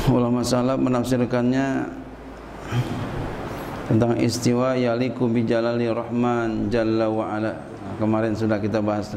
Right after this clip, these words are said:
ya. Kemudian juga ulama salaf menafsirkan tentang ya, maknanya itu adalah yaliku bi jalali subhanahu wa ta'ala, apa yang layak dengan Allah subhanahu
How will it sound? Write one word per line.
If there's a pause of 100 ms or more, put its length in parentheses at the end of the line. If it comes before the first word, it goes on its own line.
ya. (3000)
Kemudian
juga
ulama
salaf
menafsirkan
tentang
ya, (1040)
maknanya
itu
adalah (560)
yaliku
bi
jalali
subhanahu
wa
ta'ala, (720)
apa
yang
layak
dengan
Allah
subhanahu